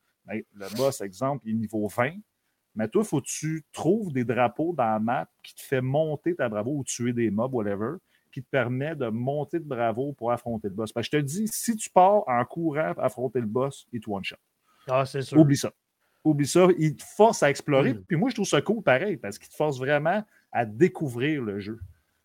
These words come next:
Speaker 1: Fait que ça, j'ai trouvé ça cool. Puis, euh, pour vrai, le jeu, c'est sûr que techniquement, c'est pas débile. La caméra aussi. Euh, tu sais, la caméra, c'est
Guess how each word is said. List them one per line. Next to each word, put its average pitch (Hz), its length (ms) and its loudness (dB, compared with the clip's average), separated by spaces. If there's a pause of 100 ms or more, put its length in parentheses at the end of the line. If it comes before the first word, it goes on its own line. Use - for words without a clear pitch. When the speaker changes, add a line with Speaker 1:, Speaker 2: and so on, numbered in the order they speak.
(320)
Speaker 1:
Fait 107 80 -4
que - 80 -8
ça, 160 80 -2
j'ai 131 140 -4
trouvé 110 220 -6
ça 107 180 -4
cool. 120 240 -6 (640)
Puis, 98 280 -6
euh, 92 360 -6
pour 107 140 -8
vrai, 139 140 -2
le 151 140 2
jeu, 117 200 0
c'est 131 120 -4
sûr 175 180 -2
que 175 100 -6
techniquement, 120 640 -4
c'est - 260 -12
pas 107 140 -6
débile. 95 480 -8
La 95 100 -6
caméra 104 420 -2
aussi. 107 800 -6
Euh, 85 60 -8 (560)
tu - 60 -20
sais, 123 40 2
la 107 100 2
caméra, 123 480 4
c'est 110 240 -4